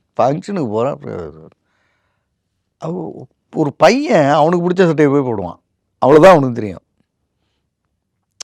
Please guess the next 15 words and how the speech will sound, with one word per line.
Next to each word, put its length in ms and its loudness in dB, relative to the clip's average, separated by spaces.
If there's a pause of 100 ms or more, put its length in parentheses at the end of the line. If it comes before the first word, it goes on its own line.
(420)
அப்போ 240 2
ஒரு 180 6
அப்பா 340 4
வந்து, 600 -2 (460)
"தம்பி, 460 -6 (260)
இந்த 180 -12
சட்டை 300 -8
வந்து 520 -8 (180)
உன்னுடைய 800 -8
ஃப்ரெண்டு 220 -10 (160)
பார்ட்டிக்கு 400 -4
வராங்கல்ல, 540 -8 (880)
பர்த்டே 380 -6
பார்ட்டிக்கு 360 -8
போறீங்கல்ல, 460 -8